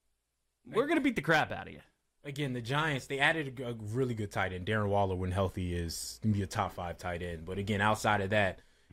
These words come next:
Speaker 2: you know, Isaiah Hodgins, Darius Slayton, Paris Campbell, uh, Sterling Shepard, solid wideouts, but you know what I mean? Matt Breida, they, they, they had back there. So again, they just,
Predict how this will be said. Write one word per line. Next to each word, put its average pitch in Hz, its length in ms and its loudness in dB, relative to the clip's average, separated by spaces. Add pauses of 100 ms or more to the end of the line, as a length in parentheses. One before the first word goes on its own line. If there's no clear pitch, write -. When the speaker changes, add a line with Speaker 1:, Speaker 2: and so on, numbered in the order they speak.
(140)
Speaker 2:
you 120 120 0
know, 92 260 2 (280)
Isaiah 113 340 4
Hodgins, 82 420 2 (260)
Darius 107 300 0
Slayton, 98 420 -4
Paris 104 360 -2
Campbell, 87 500 -6 (540)
uh, 101 260 -2
Sterling 117 400 2
Shepard, 101 420 0
solid 135 480 4 (320)
wideouts, 95 520 -4
but 95 180 -10 (1080)
you 156 80 4
know 190 80 6
what 190 60 6
I - 20 4
mean? 208 300 4
Matt 123 280 -2
Breida, 113 400 -4 (300)
they, 117 160 -4
they, 110 240 -4
they 110 180 -4
had 107 320 2
back 98 260 -2
there. 98 160 -4
So 117 360 0
again, 123 320 0
they 120 120 0
just, 117 380 -2